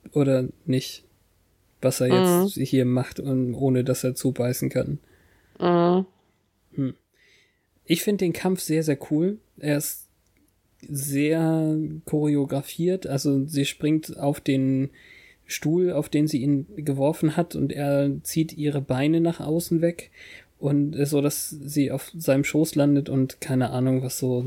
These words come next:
Speaker 1: so Sachen. <laughs> Und das Krasseste daran, ähm, war ja dann das Ende, ähm,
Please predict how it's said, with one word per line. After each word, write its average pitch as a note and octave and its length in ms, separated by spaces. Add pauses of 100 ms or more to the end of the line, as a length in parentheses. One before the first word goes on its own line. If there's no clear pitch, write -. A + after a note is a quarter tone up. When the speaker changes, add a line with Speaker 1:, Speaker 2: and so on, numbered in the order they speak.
Speaker 1:
so C3 180
Sachen. D3 400 (520)
<laughs> - 300
Und - 320 (1080)
das D3 200
Krasseste F3+ 540
daran, E3 580
ähm, D3+ 460 (640)
war D3+ 340
ja D#3 120
dann D3 200
das C#3 160
Ende, D#3 800
ähm, C#3+ 500